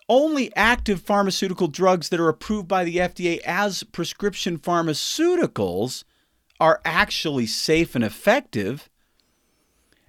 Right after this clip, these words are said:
And only those drugs can be on the market when they are known to create thyroid cancer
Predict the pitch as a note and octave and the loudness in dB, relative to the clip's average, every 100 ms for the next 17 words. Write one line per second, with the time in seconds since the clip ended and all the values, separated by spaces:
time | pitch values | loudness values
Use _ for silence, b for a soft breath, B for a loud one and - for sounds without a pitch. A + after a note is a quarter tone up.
0 | _ _ G3+ G#3+ A3+ B3 B3 G3 B3 C#4+ | _ _ -4 0 2 2 0 4 4 4
1 | - D3+ A2+ F#2+ G2+ - D#3 D3 E3+ E3 | 2 -2 0 0 -4 -6 -4 -2 0 0
2 | D#3 D#3 F#3 F#3+ F3+ D#3 D#3 D3+ D3+ C#3+ | 0 0 0 0 -2 -2 -2 0 0 0
3 | C#3 D3+ F3+ G3+ E3+ - - D3+ D3 - | 0 0 0 -2 -6 -8 -4 -2 -2 -4
4 | - - F3+ G3 A3 E3+ C3+ A#2 G2+ - | -8 2 6 8 6 6 4 4 0 -4
5 | A#2+ G#2+ - A#2+ C#3 | -2 -2 -2 -2 -2